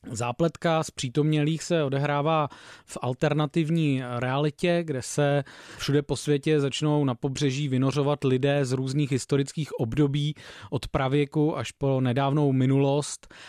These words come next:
a stávají se z nich vlastně svým způsobem časoví migranti, kteří se vracejí do, eh, míst, která jsou vlastně jejich domovem,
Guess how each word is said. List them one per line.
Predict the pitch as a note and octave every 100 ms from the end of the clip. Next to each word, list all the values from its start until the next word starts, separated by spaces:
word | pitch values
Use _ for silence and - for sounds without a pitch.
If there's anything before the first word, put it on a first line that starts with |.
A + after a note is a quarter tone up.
| -
a | A#2+ A#2
stávají | - A#2+ B2+
se | B2 C#3
z |
nich | C3+ C3
vlastně | B2 - C#3+ C3
svým | C3+ A#2+
způsobem | - C3 C#3+ C#3+
časoví | C3+ A#2+ - C#3 C#3+
migranti, | C#3+ B2+ C#3 C#3 C#3+ - D3 D3+ - - - - -
kteří | - C#3+ B2+ D#3+
se | D3+ D#3+ C#3 B2+
vracejí | B2+ A#2+ B2 - D#3 D3 D3 D3 - - - -
do, | A#2 C#3 C3 C3 D3
eh, | C#3 C3+
míst, | C3 D3 C#3+ - D3+ C#3 C3+ -
která | - D3 C#3 C#3
jsou | - D#3
vlastně | C#3 B2 D#3
jejich | D3+ C3+
domovem, | C3+ C3+ C3+ D3 C#3+